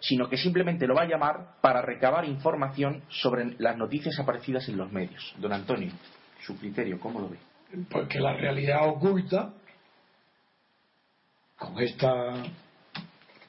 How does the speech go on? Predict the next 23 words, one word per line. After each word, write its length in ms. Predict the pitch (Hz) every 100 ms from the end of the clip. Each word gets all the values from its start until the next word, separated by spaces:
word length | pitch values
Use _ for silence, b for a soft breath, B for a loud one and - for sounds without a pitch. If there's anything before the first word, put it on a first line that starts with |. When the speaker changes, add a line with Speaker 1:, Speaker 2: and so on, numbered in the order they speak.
| _ _ _ _ _ _ _ _ _ _ _
Speaker 2:
farfolla 600 | - 123 117 143 156 139
de 100 | 131
palabras 640 | 135 135 147 147 156 - - - _ _ _ _ _ _ _ _
que 120 | - 104
no 120 | 107
significan 520 | 110 117 113 139 135
nada, 260 | 143 151 - - B B B
oculta 480 | 151 139 196 202
la, 180 | 165 139 - -
la, 220 | 139 123
la 200 | 113 123
realidad, 400 | 110 117 127 143 - B B -
está 260 | - -
o-, 380 | 139 - 170 - -
ocultando 680 | 160 - 135 - 175 143
con 140 | 123 139
esta 220 | 139 151
farfolla 560 | 151 139 143 147 160 170 B B B B _
el 460 | - 151 143 139 -
disgusto 560 | - - 247 208 185 175
que 80 |
tiene 280 | 147 170 165
Rajoy 500 | 135 123 - 185 170